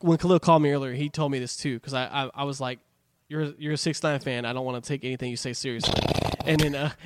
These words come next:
of course, he had to double back and be like, "I'm, I'm not, I'm not, I'm not." Uh, but basically what he said was, which is very true, is that he is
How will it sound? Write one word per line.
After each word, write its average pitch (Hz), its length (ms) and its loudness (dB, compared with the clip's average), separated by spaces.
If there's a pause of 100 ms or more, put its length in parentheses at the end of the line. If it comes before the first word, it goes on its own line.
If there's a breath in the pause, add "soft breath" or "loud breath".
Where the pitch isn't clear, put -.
of 160 100 -2
course, 175 240 6
he 170 80 4
had 160 120 6
to 156 40 -4
double 160 240 4
back 156 360 2
and 165 100 -2
be 156 40 0
like, 131 140 0
"I'm, 143 240 -2
I'm 156 100 2
not, 190 300 8
I'm 156 80 -2
not, 170 240 6
I'm 151 100 0
not." 160 300 4 (320 soft breath)
Uh, 165 80 -6
but 170 320 -2 (1600)
basically 190 360 6
what 170 160 2
he 156 80 -2
said 233 240 4
was, 139 400 0
which 160 180 -2
is 156 80 -4
very 170 220 -4
true, 143 320 -8 (1300)
is 156 140 -2
that 143 340 0 (1040)
he 202 380 -2
is 151 560 2